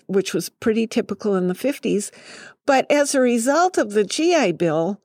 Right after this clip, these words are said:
you know, that was the beginning of his family establishing this generational wealth and sending us all to college and so forth.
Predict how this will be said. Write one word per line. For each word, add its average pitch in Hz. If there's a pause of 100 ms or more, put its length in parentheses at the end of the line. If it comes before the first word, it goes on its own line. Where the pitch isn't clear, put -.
(460)
you 247
know, 214
that 240
was 254
the 220
beginning 208
of 185
his 277
family 175 (320)
establishing 202
this 175 (440)
generational 180
wealth 143
and 170
sending 180
us 180
all 160
to -
college 233
and 170
so -
forth. -